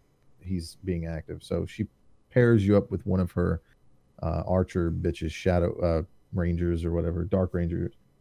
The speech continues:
and you go finding him. And that's where you find that he's escaped prison and he's somewhere. You find him in, uh, you find him in, uh, right, right near the Dark Portal in the Swamp of Sorrows, and call him out.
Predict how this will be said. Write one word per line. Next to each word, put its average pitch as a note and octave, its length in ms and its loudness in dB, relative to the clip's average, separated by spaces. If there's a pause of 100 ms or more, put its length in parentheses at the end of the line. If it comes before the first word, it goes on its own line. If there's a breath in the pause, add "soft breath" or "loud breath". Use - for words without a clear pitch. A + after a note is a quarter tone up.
(300)
and F#2 200 -2
you G2 80 2
go F#2+ 160 4
finding F2 380 2
him. D#2+ 220 -2
And F2 360 0 (220)
that's G#2+ 240 4
where G2+ 100 6
you F#2 100 4
find F#2 380 2
that E2 120 -4
he's F2 220 -4
escaped - 360 -6 (380)
prison G#2+ 500 6
and F2 100 0
he's F2 140 -4
somewhere. G#2 260 4
You A2 160 6
find D3 320 6
him B2+ 140 6
in, A2+ 280 4
uh, F2+ 440 4 (320)
you C#3 80 -8 (100)
find D3 280 4
him G2+ 360 4 (100)
in, F#2 480 2 (840)
uh, D#2+ 320 0
right, A#2+ 320 6
right C#3 240 6
near C3+ 140 6
the A2 80 6
Dark G2+ 340 6
Portal E2 480 2 (420)
in F2 120 -2
the E2 80 -2
Swamp G2+ 340 2
of F#2+ 60 -6
Sorrows, D#2+ 640 0 (1700)
and C#3+ 160 6
call C#3 280 12
him A#2 100 8
out. A2 260 6